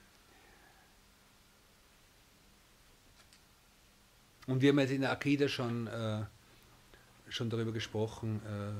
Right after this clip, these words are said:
wir haben in der Akida darüber gesprochen, was diese, was, was es genau bedeutet. Äh, ich möchte nur zwei kleine,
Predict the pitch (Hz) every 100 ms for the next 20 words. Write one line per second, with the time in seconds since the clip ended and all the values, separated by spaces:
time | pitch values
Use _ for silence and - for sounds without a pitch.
0 | 98 - - - - - - - - -
1 | - - - - - - - - - -
2 | - - - - - - - - - -
3 | - - 110 120 123 113 107 127 117 110
4 | 110 107 - 104 104 107 107 - 110 110
5 | 101 107 - 104 - - 104 104 104 101
6 | 104 101 107 - - - - - - -
7 | - - 98 107 110 113 117 117 127 117
8 | 110 110 110 107 117 120 117